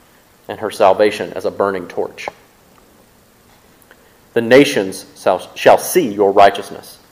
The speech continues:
and all the kings your glory, and you shall be called by a new name that the mouth of the Lord will give. You shall be a crown of beauty in the hand of the Lord, and a royal diadem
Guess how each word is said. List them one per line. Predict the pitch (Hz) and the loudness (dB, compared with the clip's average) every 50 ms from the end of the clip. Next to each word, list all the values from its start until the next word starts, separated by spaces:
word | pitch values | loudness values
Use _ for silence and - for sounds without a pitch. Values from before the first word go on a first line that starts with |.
| _ _ _ _ _ _ _ _ _ _ _ _ _ _ | _ _ _ _ _ _ _ _ _ _ _ _ _ _
and | _ 120 104 | _ 0 4
all | 117 135 151 165 175 | 8 10 10 10 10
the | - 139 | 8 4
kings | - - 143 139 135 127 123 | 2 2 0 2 2 2 2
your | 123 117 120 | 2 2 2
glory, | 117 110 117 123 113 98 90 - - - - - - _ _ _ _ _ _ _ _ _ _ _ _ _ - | 2 2 4 4 6 4 4 0 -4 -10 -18 -20 -20 _ _ _ _ _ _ _ _ _ _ _ _ _ -8
and | 107 107 | -6 -4
you | 113 127 | -4 -2
shall | - - 135 | 4 4 4
be | 123 135 127 | 4 4 -2
called | 127 - 123 117 110 113 110 110 110 | 2 4 6 6 6 6 4 2 2
by | 110 98 90 107 | 2 4 4 2
a | 110 | -2
new | 110 127 170 180 | 0 0 0 0
name | 131 95 87 87 82 85 - - - _ _ _ _ _ _ _ | 0 0 -2 -4 -8 -12 -16 -20 -20 _ _ _ _ _ _ _
that | - - | -10 -8
the | - | -8
mouth | 92 98 107 110 110 110 110 - - | -4 -2 0 2 2 2 0 -4 -10
of | - 104 | -14 -8
the | 101 107 | -8 -8
Lord | 92 95 92 95 95 87 | -8 -6 -8 -8 -8 -8
will | 90 92 | -12 -16
give. | 92 92 90 87 87 85 - - - - _ _ _ _ _ _ _ _ _ _ _ _ _ _ - - - - - - - - - _ - | -10 -8 -8 -8 -8 -10 -14 -20 -20 -20 _ _ _ _ _ _ _ _ _ _ _ _ _ _ -20 -20 -20 -20 -20 -20 -20 -20 -20 _ -12
You | - 123 | -10 -2
shall | - 131 110 | 4 4 4
be | 113 117 113 | 6 6 4
a | 104 98 | 2 2
crown | - - - 127 131 123 120 110 101 98 98 | 0 2 2 4 6 6 6 4 4 2 0
of | 87 95 - - | -2 -4 -6 -6
beauty | 110 110 123 135 127 110 98 | -6 -2 0 0 0 0 -2
in | 98 92 | -4 -4
the | 92 90 | -6 -4
hand | 90 113 107 107 107 101 | -2 -2 0 0 0 -2
of | 101 92 | -2 -4
the | 98 | -4
Lord, | 92 98 95 95 95 90 87 - - - - - - _ _ _ _ _ - - | -2 -2 0 0 0 -2 -4 -8 -16 -20 -20 -20 -20 _ _ _ _ _ -10 -6
and | 113 104 | 0 0
a | 104 | 2
royal | 92 107 113 117 110 98 | 4 6 6 6 6 4
diadem | 98 - 104 104 113 110 104 95 101 92 87 87 87 - | 4 6 6 6 6 6 4 2 0 -2 -4 -6 -10 -14